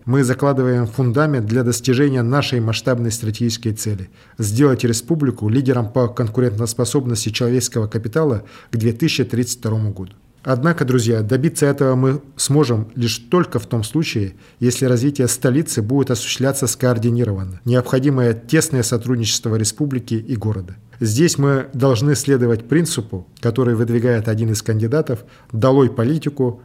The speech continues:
вместе строим школы и детские сады». Только так мы добьемся всестороннего развития якутян с самых малых лет. Наша задача — консолидация всех ресурсов для процветания Якутска.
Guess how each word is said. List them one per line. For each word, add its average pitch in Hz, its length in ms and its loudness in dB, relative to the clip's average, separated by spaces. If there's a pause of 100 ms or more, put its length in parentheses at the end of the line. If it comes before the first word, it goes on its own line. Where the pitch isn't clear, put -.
(140)
вместе 120 400 0
строим 120 360 0
школы 147 420 2
и 131 160 -4
детские 110 420 -2
сады». 98 380 -6 (160)
Только 147 320 2
так 156 260 0
мы 131 100 0
добьемся 120 500 0
всестороннего 131 680 2
развития 117 480 0
якутян 110 460 0 (180)
с - 80 -12
самых 143 380 0
малых 113 340 -2
лет. 95 160 -6 (220)
Наша 131 280 2
задача — 117 680 0
консолидация 127 760 0
всех 110 360 0
ресурсов 110 580 -4
для 131 160 0
процветания 113 720 -2
Якутска. - 460 -8